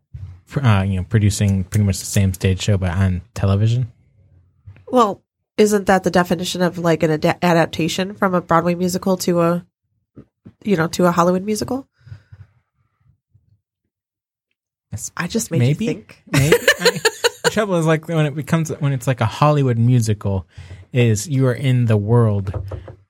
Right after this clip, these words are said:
Speaker 1: of it. You're not, you know, obviously on a stage typically. Uh, whereas, like, you know, when they've done, like, you know, Grease Live and Hairspray Live and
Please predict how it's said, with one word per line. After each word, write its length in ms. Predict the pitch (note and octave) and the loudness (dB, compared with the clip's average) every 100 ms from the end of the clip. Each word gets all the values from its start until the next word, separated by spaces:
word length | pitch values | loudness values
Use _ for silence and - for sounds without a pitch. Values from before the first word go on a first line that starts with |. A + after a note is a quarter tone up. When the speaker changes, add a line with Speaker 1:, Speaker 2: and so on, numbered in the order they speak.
| _ _ _ | _ _ _
Speaker 1:
of 220 | C3+ A2+ | 0 2
it. 360 | G2+ - - - _ _ _ _ | 2 -2 -10 -20 _ _ _ _
You're 140 | C3 | 0
not, 260 | A2+ A2 G2+ _ _ _ _ - | 2 2 -2 _ _ _ _ -4
you 220 | B2 G#2 | 0 0
know, 80 | F#2+ - - | -2 -8 0
obviously 420 | A#2+ G#2+ G2+ A2 | 0 0 -2 -2
on 140 | F#2+ | -2
a 60 | F2 | -4
stage 600 | - A#2 A2 F#2+ F2+ - | -2 2 2 0 -6 -6
typically. 600 | - G#2+ F2+ - F2 F2 - _ _ _ _ _ _ _ _ _ _ _ | -4 -2 -4 -8 -8 -8 -10 _ _ _ _ _ _ _ _ _ _ _
Uh, 300 | A2 F#2+ F2+ | -2 0 -2
whereas, 540 | G#2+ G#2+ G2+ G2+ F#2+ - | 0 2 4 2 0 -2
like, 380 | F#2 E2+ - _ _ _ | -4 -4 -14 _ _ _
you 100 | - | 0
know, 120 | G#2+ G2+ | 2 2
when 120 | G#2+ | 4
they've 180 | G#2 G2 | 2 2
done, 320 | G#2+ G2+ G2 | 2 2 0
like, 200 | F#2+ F2+ _ _ _ _ - | -2 -4 _ _ _ _ -10
you 160 | E3 G#2 | 0 0
know, 80 | F#2 | 2
Grease 380 | - G#2 - G#2 | 0 0 2 2
Live 520 | F#2 F2 F2 F2+ - | 2 2 0 -2 -4
and 360 | - G#2 F#2+ F2+ | 0 2 2 0
Hairspray 640 | - G#2 G2 - - G2 | 0 2 2 0 0 2
Live 560 | F#2 F2 E2+ E2+ F2+ F#2 | 2 0 -2 -2 -2 -2
and 460 | A2 G2 F#2+ F#2 | 0 0 0 -2